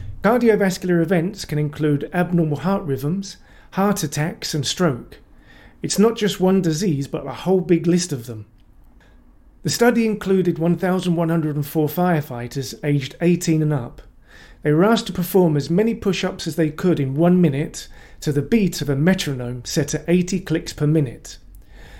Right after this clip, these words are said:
That meant the participants could do anything between zero and forty push-ups in the time allotted.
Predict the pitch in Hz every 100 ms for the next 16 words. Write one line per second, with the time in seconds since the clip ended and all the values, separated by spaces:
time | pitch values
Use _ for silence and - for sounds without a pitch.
0 | - - 233 190 208 160 170 185 190 156
1 | 165 170 - 151 156 175 180 180 156 151
2 | - 143 139 123 - 165 226 170 127 147
3 | 156 - - - 139 131 190 196 196 185
4 | - 180 - 123 - - 135 131 - 156
5 | 147 147 156 147 117 113